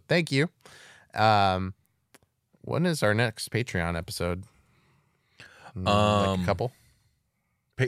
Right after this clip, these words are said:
Speaker 1: Couple of
Speaker 2: patron?
Speaker 1: yeah, patron, pa-, our patron voted episodes.
Speaker 2: Oh,
Speaker 1: We have
Speaker 2: um,
Speaker 1: patron voted
Speaker 2: next
Speaker 1: episodes.
Speaker 2: recording session.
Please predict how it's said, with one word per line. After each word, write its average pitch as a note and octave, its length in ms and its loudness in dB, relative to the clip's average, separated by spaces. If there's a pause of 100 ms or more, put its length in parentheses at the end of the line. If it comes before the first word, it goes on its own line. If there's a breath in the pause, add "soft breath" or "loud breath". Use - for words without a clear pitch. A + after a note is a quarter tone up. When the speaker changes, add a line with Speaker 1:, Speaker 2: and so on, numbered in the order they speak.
(120)
Speaker 1:
Couple A2 280 0
of G#2+ 60 2
Speaker 2:
patron? C#3 160 -6 (100)
Speaker 1:
yeah, F#2 180 2
patron, - 420 -4
pa-, A#2 80 0
our G2+ 100 4
patron A2 300 -2
voted G2 260 0
episodes. - 540 -6 (220 loud breath)
Speaker 2:
Oh, F#3+ 240 6
Speaker 1:
We E2 80 0
have G#2 200 6
Speaker 2:
um, F#2+ 80 2
Speaker 1:
patron D3+ 280 0
voted A#2 220 2
Speaker 2:
next G#2+ 120 4
Speaker 1:
episodes. C3+ 220 2
Speaker 2:
recording B2+ 360 4
session. - 400 -8